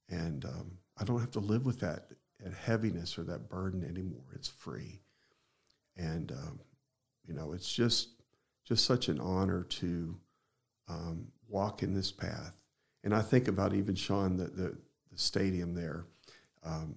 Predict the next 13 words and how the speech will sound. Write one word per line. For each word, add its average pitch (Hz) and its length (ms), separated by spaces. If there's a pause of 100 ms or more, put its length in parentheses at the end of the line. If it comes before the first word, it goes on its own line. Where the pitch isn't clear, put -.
(100)
there's 101 200
a 95 40
banner 101 460
hanging 95 560 (420)
in 92 160
Ranger 90 320
Field 101 440
at - 260
Big 85 200
League 73 180
Dreams, 85 600 (580)
and 85 180
there's, 90 240